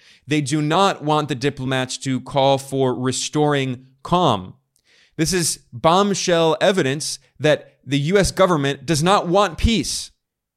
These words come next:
Instead, the U S government is encouraging Israel to kill more and more Palestinians. The U S government has already sent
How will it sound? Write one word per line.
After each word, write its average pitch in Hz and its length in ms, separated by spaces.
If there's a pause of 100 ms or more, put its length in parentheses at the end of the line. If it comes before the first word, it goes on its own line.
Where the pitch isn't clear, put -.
(120)
Instead, 202 480
the 185 80
U 202 140
S 190 100
government 170 460
is 156 160
encouraging 156 680
Israel 139 720 (220)
to 160 180
kill 196 560
more 170 400
and 170 180
more 151 340
Palestinians. 131 920 (340)
The 143 100
U 185 120
S 185 140
government 170 480
has 143 180
already 175 420
sent 151 380